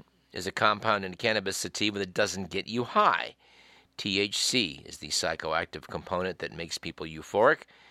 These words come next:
C B D has exploded in popularity over the past year because it's been purported to do just about everything. Relieve pain, reduce anxiety and stress, treat inflammation, insomnia, headaches, hangovers, nausea, skin disorders, joint pain,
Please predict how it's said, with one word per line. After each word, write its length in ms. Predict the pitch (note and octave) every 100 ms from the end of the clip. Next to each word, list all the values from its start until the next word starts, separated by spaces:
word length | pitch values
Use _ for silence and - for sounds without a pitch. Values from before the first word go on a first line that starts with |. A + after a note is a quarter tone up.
| - - - _
C 220 | - D3+
B 120 | D#3
D 200 | C#3+ E3
has 100 | D3
exploded 500 | A#2 - - D#3+ E3+
in 60 | C3+
popularity 720 | - C3 - A2+ G#2 G#2+ A#2+
over 140 | G#2 G2+
the 80 |
past 360 | - G#2+ G#2 -
year 120 | G2
because 240 | G#2+ - G2
it's 100 | G2
been 220 | A2 G2+
purported 440 | F#2+ - C#3+ C3+
to 60 | G#2+
do 200 | F#2 G#2+
just 540 | G#2+ F#2 D3+ F#3 -
about 340 | D3 B2 A2+ A#2+
everything. 640 | D#3 B2+ G2+ D#2+ - - _ - - - -
Relieve 360 | A2 D3+ E3+
pain, 340 | - F#2+ F#2+ G#2
reduce 320 | G2 D3+ D#3+
anxiety 440 | C3 G2+ G2 F#2 F2
and 100 | F2
stress, 320 | - E2 F2
treat 240 | - D#3
inflammation, 600 | D#3 B2+ G#2 F#2+ F2 -
insomnia, 640 | F2+ G#2 - A2+ A2 G#2+ G2
headaches, 440 | G#2+ C3 A#2+ A2+
hangovers, 580 | A2 A2+ A#2+ A#2 A2+ G#2
nausea, 480 | F#2 G#2 A2 G2 G#2
skin 320 | - A#2+ C3
disorders, 520 | A#2+ A2+ A2 G#2 G2+
joint 300 | E2 D3 F3
pain, 380 | - B2+ C3 B2